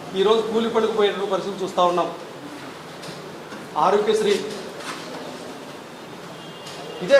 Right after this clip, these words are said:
కాదు, ఎన్నో హామీలు, దాదాపు నూట నలభై ఐదు హామీలు ఉన్నాయి. బీసీ, ఎస్సీ, ఎస్టీ, మైనారిటీలకి యాభై ఏళ్ళకే పెన్షన్ అన్నారు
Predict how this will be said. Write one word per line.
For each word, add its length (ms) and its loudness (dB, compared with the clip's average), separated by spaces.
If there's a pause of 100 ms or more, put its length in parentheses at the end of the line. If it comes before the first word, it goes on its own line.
కాదు, 200 4 (540)
ఎన్నో 180 6 (100)
హామీలు, 300 4 (1200)
దాదాపు 360 6
నూట 160 6 (120)
నలభై 300 6
ఐదు 160 4
హామీలు 300 4
ఉన్నాయి. 200 4 (2750)
బీసీ, 360 0
ఎస్సీ, 200 4
ఎస్టీ, 240 2
మైనారిటీలకి 520 2
యాభై 240 6
ఏళ్ళకే 260 2
పెన్షన్ 320 2
అన్నారు 240 4